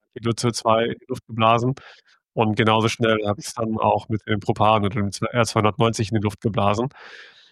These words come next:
Äh, deswegen fällt das dann auch tatsächlich gar nicht mehr in diese Gruppe. Aber das ist so dieses ursprüngliche Problem. Daher kommt das auch ein bisschen, weil früher war halt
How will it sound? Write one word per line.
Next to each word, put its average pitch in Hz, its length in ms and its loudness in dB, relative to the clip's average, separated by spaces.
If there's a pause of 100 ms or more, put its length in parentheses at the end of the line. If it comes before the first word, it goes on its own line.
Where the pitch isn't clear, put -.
(260)
Äh, 104 320 6
deswegen 110 340 4
fällt 113 220 2
das 107 80 0
dann 104 140 2
auch 92 60 0
tatsächlich 101 440 -2
gar 104 160 0
nicht 104 160 -2
mehr 101 340 2
in 120 80 -4
diese 98 240 -2
Gruppe. 104 280 0
Aber 101 440 0
das 120 160 0
ist 127 300 0
so 127 100 4
dieses 113 280 2
ursprüngliche 135 580 4
Problem. 131 480 4 (580)
Daher 127 280 4
kommt 165 220 2
das 156 140 6
auch 151 140 4
ein - 300 -12
bisschen, 143 440 4
weil 123 140 6
früher 135 360 2
war 123 160 0
halt 123 160 2